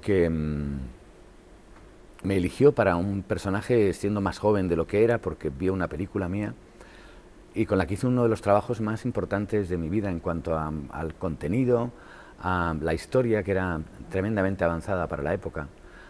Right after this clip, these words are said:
Una mujer con una, un humor, una inteligencia, una escritura de las que se tarda mucho tiempo en, en, en que vuelva a aparecer. Una visión femenina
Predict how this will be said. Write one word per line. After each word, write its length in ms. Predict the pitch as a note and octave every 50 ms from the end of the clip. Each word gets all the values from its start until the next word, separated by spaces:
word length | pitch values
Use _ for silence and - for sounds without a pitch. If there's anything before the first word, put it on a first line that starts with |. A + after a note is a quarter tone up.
| - -
Una 140 | - G#2 G#2+
mujer 240 | F#2+ - - G#2 F#2+
con 160 | - G2 G2
una, 420 | G2 F#2+ F#2+ F2 F2 E2+ E2 D2 -
un 120 | E2+ F#2
humor, 360 | F#2 F2+ E2 F2+ G#2 A2+ G#2+ G2+
una 140 | G2 G2
inteligencia, 840 | F#2+ F2+ - E2+ D#2+ - - G#2 G#2+ G#2 - F#2+ F#2+ F2+ E2 D#2 D2 - - - - - - - -
una 480 | - F#2+ G2 F#2+ F#2 F2 E2+ E2 D#2 D2+ C#2+ C2 - - - - - - - - - - - -
escritura 880 | - - - - - G2 F2 - G2+ G#2+ A#2 A#2 A#2 A#2 F#2 D2+ C#2 - - - - - - - - -
de 120 | C#2 E2
las 220 | E2 E2 D#2+ - -
que 440 | - F2 E2+ E2 D#2 D#2 D2+ C#2+ C#2+ C#2+ C2+ C2 C2 C2 - - - -
se 240 | - - - - E2
tarda 340 | C#2+ - A#2 G#2+ G2+ G2 G2
mucho 300 | F2 F#2+ A2 - A2 -
tiempo 360 | - B2 C3 D#2 - D2+ C#2+
en, 160 | D2+ D2 D2 - - - - - - - -
en, 300 | - E2 E2 D2+ C#2+ C2
en 100 | D2+ D#2
que 120 | - F#2
vuelva 440 | D#2 F#2 F2+ E2 D#2+ E2+ D#2+ C#2+ C#2 C2+
a 80 | - -
aparecer. 460 | - - D#2 D2 D2 - - E2+ - - - - - - - -
Una 120 | F2 E2+
visión 300 | E2 D#2 - - F#2+ E2+
femenina 840 | - - D#2+ C#2+ C#2+ C#2 D2+ F#2+ G#2+ G#2+ G2 F2+ E2 D#2+ D#2+ D2